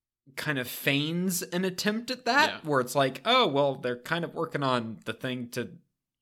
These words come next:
Speaker 1: to
Speaker 2: At the
Speaker 1: get
Speaker 2: same
Speaker 1: the Silver
Speaker 2: time.
Speaker 1: Surfer,"
Speaker 2: <laughs>
Speaker 1: but, like, not really, and Doom just kind of leaves
Speaker 2: Yeah.
Speaker 1: after a while. Um, <clears throat> whereas with this movie, it's like, oh, they're gonna start working together, and Victor doesn't really like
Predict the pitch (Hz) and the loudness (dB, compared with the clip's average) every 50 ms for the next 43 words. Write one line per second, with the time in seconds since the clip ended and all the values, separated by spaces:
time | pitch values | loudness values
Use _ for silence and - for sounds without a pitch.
0 | _ - 135 120 139 143 - 139 131 135 127 - 156 156 139 131 127 123 185 175 | _ -8 -4 -4 -4 -4 -2 0 0 2 2 2 2 2 2 2 2 2 2 0
1 | 139 127 120 123 156 165 175 170 - 247 - - 220 - - - - - 147 147 | 0 -2 -2 -2 -2 -2 -2 -2 -2 -4 -2 -2 -4 -6 -6 -6 -2 0 2 2
2 | 147 143 151 143 - 151 147 143 147 143 123 123 127 131 147 170 185 190 180 151 | 2 2 2 2 2 4 4 4 2 2 0 -2 -2 0 0 0 0 0 0 0
3 | 131 123 120 120 117 - - - 135 139 135 113 127 120 113 123 120 123 120 - | 0 0 0 -2 -4 -8 -12 -18 -18 -18 -10 -6 -6 -4 -4 -4 -6 -6 -6 -6
4 | - 131 123 117 110 104 104 113 113 113 120 151 165 180 175 - - 175 185 - | -6 -6 -6 -6 -8 -10 -12 -14 -10 -8 -8 -6 -6 -4 -4 -4 -4 -2 -4 -4
5 | - 208 202 208 202 185 202 220 240 240 240 240 - - - - _ _ - - | -4 -4 -4 -4 -4 -4 -4 -6 -6 -6 -8 -12 -16 -20 -20 -20 _ _ -2 2
6 | - - 110 101 - - 127 120 - - _ _ _ _ _ _ _ _ _ _ | 2 4 4 2 0 -2 -6 -10 -14 -20 _ _ _ _ _ _ _ _ _ _
7 | _ _ _ _ _ _ _ _ _ - 190 214 208 196 170 175 175 190 180 185 | _ _ _ _ _ _ _ _ _ 2 4 4 6 4 4 2 0 0 0 2
8 | 247 254 - 233 202 175 165 151 143 - 165 147 147 - 185 180 165 147 143 139 | 0 0 0 0 0 0 0 0 0 0 0 0 2 2 2 4 4 4 2 2
9 | 135 139 - 147 135 147 175 170 - 139 113 110 101 104 101 98 98 98 - 87 | 0 0 -2 -2 -2 -2 -4 -4 -4 -4 -4 -2 0 0 0 0 0 -2 -2 -2
10 | 110 110 104 104 104 98 - - - 107 107 113 117 117 - 120 113 107 110 107 | -4 -4 -4 -6 -8 -10 -14 -18 -20 -12 -8 -8 -8 -4 -4 -4 -2 -2 -4 -4
11 | 123 - - 120 113 117 117 123 151 175 170 175 | -6 -8 -8 -6 -6 -4 -2 0 0 0 0 -2